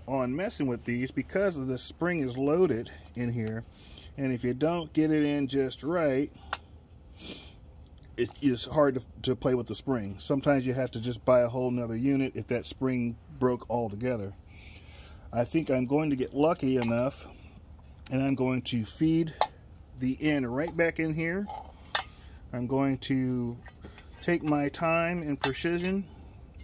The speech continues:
and get it to line right back up to that. I'm going to pull it through, tie a big old giant knot in it, and test it out. At the same time, you want to spin this back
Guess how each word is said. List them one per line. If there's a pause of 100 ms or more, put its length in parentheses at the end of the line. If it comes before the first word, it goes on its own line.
and
get
it
to
line
right
back
up
to
that. (1300)
I'm
going
to
pull
it
through,
tie
a
big
old
giant
knot
in
it, (920)
and
test
it
out. (1200)
At
the
same
time,
you
want
to
spin
this
back